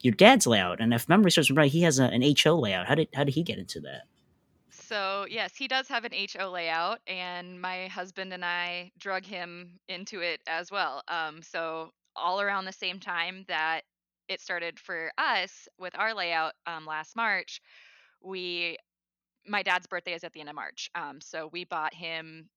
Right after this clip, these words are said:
Speaker 2: the, uh, Bachmann, it has the B N S F, Canadian National, um, all of those cars in it,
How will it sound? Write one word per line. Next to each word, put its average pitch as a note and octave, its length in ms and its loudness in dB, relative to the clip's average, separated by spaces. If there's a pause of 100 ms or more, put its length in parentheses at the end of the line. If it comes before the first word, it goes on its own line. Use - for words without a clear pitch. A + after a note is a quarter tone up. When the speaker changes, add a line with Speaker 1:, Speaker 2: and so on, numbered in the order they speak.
(260)
Speaker 2:
the, D3+ 480 -16 (280)
uh, - 380 -14
Bachmann, F3 720 -2
it E3+ 120 -12
has E3+ 180 -10
the F3 80 -18
B E3 140 -12
N E3+ 100 -12
S E3 160 -12
F, D#3 440 -8
Canadian D#3+ 560 -14
National, D3+ 760 -10
um, B2+ 300 -12
all D#3 180 -8
of D3+ 60 -16
those D3+ 220 -14
cars D#3 320 -12
in D#3 120 -14
it, C3+ 200 -14